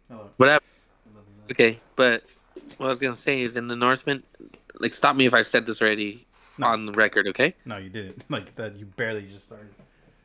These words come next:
Speaker 2: Okay, so in the Northman, they chase him off. They, they try to kill him, but they chase him off. Or he escapes, whatever, and he goes to be a Viking to learn how to f-, that's where he learns how to fight.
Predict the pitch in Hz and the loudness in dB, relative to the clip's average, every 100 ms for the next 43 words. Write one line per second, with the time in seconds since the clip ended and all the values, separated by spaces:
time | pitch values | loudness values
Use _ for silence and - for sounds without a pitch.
0 | _ 143 135 123 - 120 120 117 127 139 | _ 2 4 4 4 4 4 4 4 4
1 | - 156 156 156 117 123 - 143 135 135 | 0 0 0 -6 0 2 4 2 2 4
2 | 127 135 135 - - 98 107 127 123 - | 6 6 6 -2 -14 -8 -6 0 0 4
3 | 160 139 151 135 117 110 113 - 127 131 | 2 2 0 2 -2 -2 -6 -2 -2 0
4 | 117 110 - _ _ _ _ _ _ _ | 0 0 -2 _ _ _ _ _ _ _
5 | _ - - 113 135 143 - 123 - 131 | _ -14 0 2 4 2 2 0 2 2
6 | 127 110 110 - 110 123 120 123 120 - | 2 0 -10 -10 -8 -2 2 2 0 -2
7 | 135 120 113 117 110 104 113 110 113 104 | 0 0 0 -2 0 2 0 -2 -12 -8
8 | 110 107 110 101 - - _ - 123 127 | 0 0 0 -4 -8 -20 _ 0 2 4
9 | 127 127 117 113 113 104 127 110 | 2 4 0 2 0 2 0 -2